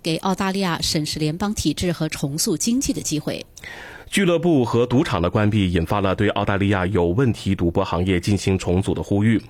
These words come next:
Speaker 2: 维州政府表示，已经实施多项措施来解决广泛的赌博成瘾问题。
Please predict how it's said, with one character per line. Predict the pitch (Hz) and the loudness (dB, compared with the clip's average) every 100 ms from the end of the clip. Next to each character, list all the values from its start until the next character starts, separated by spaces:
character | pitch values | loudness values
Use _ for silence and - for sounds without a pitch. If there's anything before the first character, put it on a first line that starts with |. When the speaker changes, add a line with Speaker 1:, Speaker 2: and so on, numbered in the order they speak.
| - - - | -16 -16 -4
Speaker 2:
维 | 131 151 | 0 2
州 | 180 | 2
政 | 175 | 2
府 | 139 | 0
表 | 120 87 | 0 0
示， | - 110 101 | 0 0 0
已 | 92 | 0
经 | 110 104 | 0 0
实 | 107 | 0
施 | 101 | 0
多 | 110 110 | 2 2
项 | 98 | 0
措 | 85 95 | 0 0
施 | - 95 | 0 0
来 | 95 90 | 2 2
解 | 90 87 | 0 0
决 | - 90 | 0 0
广 | - 78 | 0 -2
泛 | 131 98 | -2 0
的 | 80 | 0
赌 | - 90 | 0 0
博 | 85 92 95 | 2 0 0
成 | - 90 | 0 0
瘾 | 101 62 | 0 0
问 | 80 | -2
题。 | - - - | -4 -6 -8